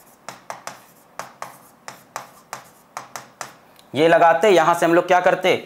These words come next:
यहाँ से n की value find करते, तो पता चलता कितना time गिरी है, फिर n की value से हम लोग height निकालते, तो वो भी एक तरीका है। थोड़ा लंबा हो जाता। एन निकालते, फिर एन की value रखते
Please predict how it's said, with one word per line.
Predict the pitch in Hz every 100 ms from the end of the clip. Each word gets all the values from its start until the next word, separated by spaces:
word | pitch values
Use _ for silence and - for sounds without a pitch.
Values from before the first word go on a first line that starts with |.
| - _
यहाँ | 131 147
से | 151 -
n | 160 165
की | 170
value | 151 151 175
find | 180 175 180
करते, | 180 - 175
तो | 123 139
पता | 143
चलता | 147 151 147
कितना | 156 151 156 156
time | 151 151 147
गिरी | 135 165 196
है, | 196 180 - - -
फिर | 165 -
n | 170 175
की | 170
value | 147 160
से | 170 175
हम | 170 175
लोग | 208 135 -
height | - 117 110
निकालते, | 104 - - - -
तो | 180
वो | 202
भी | 208 262
एक | 254
तरीका | 196 190 214
है। | 196 208 - - -
थोड़ा | 180
लंबा | 160 151 180
हो | 190
जाता। | 175 - - - - - _ _ _ _ - - _ _ _ _ - - - - - - -
एन | 170 190
निकालते, | 190 190 185 185 208
फिर | 160
एन | 147 151
की | 160
value | 151 151 160
रखते | 156 - 240